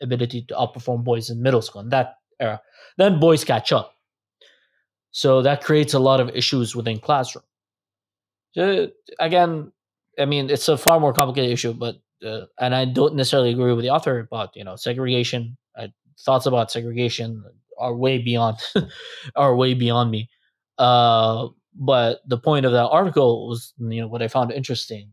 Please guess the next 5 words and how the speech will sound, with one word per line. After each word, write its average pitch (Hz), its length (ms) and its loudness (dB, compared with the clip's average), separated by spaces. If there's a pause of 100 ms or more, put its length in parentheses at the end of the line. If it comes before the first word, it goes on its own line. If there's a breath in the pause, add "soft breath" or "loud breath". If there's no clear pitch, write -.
was 110 840 -12 (220)
that, 110 480 -8 (1700)
that, 123 160 -2 (200)
you 156 140 -2
know, 120 240 -4